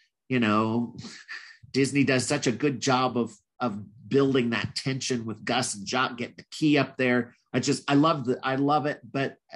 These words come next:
for all the reasons you said, you know, a dream is a wish your heart makes, is that,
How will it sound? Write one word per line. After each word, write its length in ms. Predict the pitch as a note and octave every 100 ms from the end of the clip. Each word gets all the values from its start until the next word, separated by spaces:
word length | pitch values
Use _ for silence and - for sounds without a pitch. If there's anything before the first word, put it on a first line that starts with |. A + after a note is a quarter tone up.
| -
for 180 | - C3+
all 160 | D3+ D#3
the 80 | C3+
reasons 480 | C#3 A#2+ A2+ G#2+
you 100 | G#2+
said, 560 | G2 - F2 E2 E2+ F2 - _ _ _ _ _
you 60 | G#2+
know, 220 | G2+ G2+
a 80 | G#2+
dream 300 | A#2 C3+ B2+
is 120 | A#2
a 60 | G#2+
wish 260 | A2+ -
your 100 | G2+
heart 320 | G2+ A2 -
makes, 380 | A2 G#2 G2+ -
is 180 | A2 G2
that, 360 | A2 G2+ -